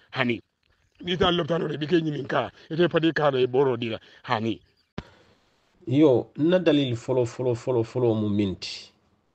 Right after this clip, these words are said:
Speaker 2: Ni ite ta ye tambindi banko nyato wara ye palaso le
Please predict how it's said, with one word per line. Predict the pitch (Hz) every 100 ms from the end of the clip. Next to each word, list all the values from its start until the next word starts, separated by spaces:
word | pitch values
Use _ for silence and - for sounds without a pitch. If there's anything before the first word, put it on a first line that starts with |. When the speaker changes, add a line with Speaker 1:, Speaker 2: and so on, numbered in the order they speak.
| _ _ _ _ _ _
Speaker 2:
Ni | 107 123 123
ite | 113 117
ta | 113 113 98
ye | 92 104
tambindi | - 107 90 87 85 87
banko | - 85 87 90 92
nyato | 85 82 95 - 95
wara | 90 90
ye | 95 95
palaso | - 113 110 - 104
le | 90